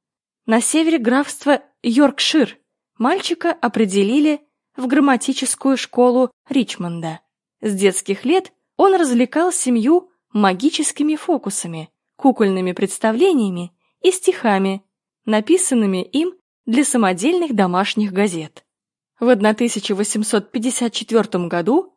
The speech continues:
он окончил со степенью бакалавра Оксфорд,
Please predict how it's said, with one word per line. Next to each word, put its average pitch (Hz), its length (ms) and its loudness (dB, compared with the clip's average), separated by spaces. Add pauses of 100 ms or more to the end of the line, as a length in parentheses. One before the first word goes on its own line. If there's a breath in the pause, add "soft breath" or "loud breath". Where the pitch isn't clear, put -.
(140)
он 302 200 2
окончил 269 640 0 (100)
со 277 200 -4
степенью 196 640 -2
бакалавра 196 760 -2 (100)
Оксфорд, - 720 -4